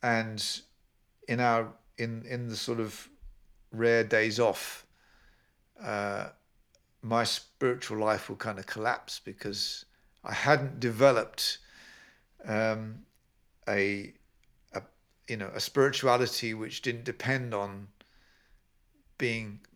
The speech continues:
busy and being on a stage and being with other people and, and, and so on. And, and it, I, I, and it took me a long time. I mean, it's a lifelong thing, really. Um, but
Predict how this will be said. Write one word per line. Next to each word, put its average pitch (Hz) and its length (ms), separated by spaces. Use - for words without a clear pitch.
busy 110 340
and 95 180
being 98 240
on 98 140
a 95 40
stage 101 580
and 98 280
being 104 220
with 101 160
other 104 200
people 104 460
and, 95 200
and, 98 280
and 101 160
so 117 200
on. 101 200
And, 104 180
and 127 140
it, 127 300
I, 123 180
I, - 60
and 113 120
it 120 140
took 147 220
me 123 380
a 123 120
long 131 280
time. 117 540
I 98 40
mean, 98 140
it's - 140
a 104 40
lifelong 101 460
thing, 92 280
really. 90 280
Um, 107 480
but 113 280